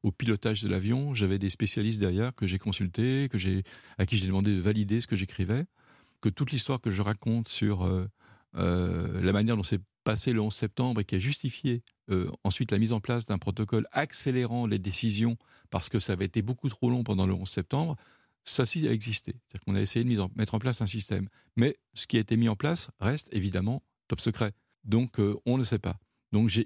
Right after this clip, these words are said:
imaginé qu'effectivement, ils avaient confié ce qui semble logique à des théoriciens des graphes, parce que ce sont des théoriciens des graphes et des gens qui s'intéressent aux probabilités, qui peuvent être les principales personnes capables de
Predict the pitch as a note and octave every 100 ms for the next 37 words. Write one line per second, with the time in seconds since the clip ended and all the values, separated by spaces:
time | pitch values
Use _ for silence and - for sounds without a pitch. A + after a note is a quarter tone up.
0 | D3+ D3+ D3 C3 C3+ B2 G#3 - G#2+ A2
1 | - G#2 A2 C#3+ - G#2+ G#2+ G#2+ B2 -
2 | C#3 B2 - - - - F3+ G3 F#3+ F#3
3 | F3 F3+ - - _ _ _ - G2+ A2+
4 | - C3+ C3+ - C3+ B2+ A2+ B2 E3+ -
5 | - _ _ _ - F#2+ - G#2 G#2+ -
6 | G#2 G#2 A#2+ A#2+ C3+ C#3 C#3 D3+ - -
7 | _ D#3 G2+ G2+ G2 A#2 - - G2 G#2
8 | G#2 A2 G#2+ A2+ A2 A2+ A#2 C3 D#3+ D3
9 | _ _ _ - A2 G#2 G#2 G#2+ A2+ -
10 | A#2 A2+ A2+ - A#2+ G#2+ - _ _ _
11 | - A#2 - B2 A2+ F#2+ F#2+ F#2+ F#2